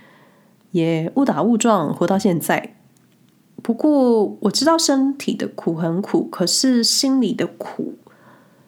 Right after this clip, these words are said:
有时候你觉得好像好了，但会在某个时间点很突然的又出现，然后就会把你整个人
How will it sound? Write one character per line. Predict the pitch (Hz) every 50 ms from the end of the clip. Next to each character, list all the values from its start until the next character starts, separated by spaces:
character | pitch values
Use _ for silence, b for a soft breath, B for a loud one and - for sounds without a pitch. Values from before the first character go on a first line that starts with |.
| b b b b _ _ _ -
有 | 202 190 185
时 | - - 214
候 | 214 311 330 311 262
你 | 214 180 165
觉 | 165 - 175 170
得 | 180 165
好 | - 160
像 | 156 - - 170
好 | - - - - -
了， | - - - 78 - - _ _ B B B B B B B B B B _ _ _ _ _
但 | - 269 247 240 220 208 190 - -
会 | - - - 254
在 | 247 - 240 214 196 175 151 - -
某 | - 190 170 160 156
个 | 156 175 165
时 | 165 - - - 180
间 | 175 - - 208 196 196 202
点 | 196 - - - - - - -
很 | - - 196 175 170
突 | - - 240 233
然 | 208 165 175
的 | 180 190
又 | 202 214 196 196
出 | 214 - - 170 165
现， | 165 - - - - - - 214 214 214 B B B B B B B B B B B
然 | - 190 170 190
后 | 214 220 214 202 190 185
就 | - 208
会 | 196 - 202
把 | 196 - 175 170 170
你 | 165 170 170 160 -
整 | - 240 - 190
个 | - 196
人 | 180 175 170 165 160 160 160 165 175 180 185 196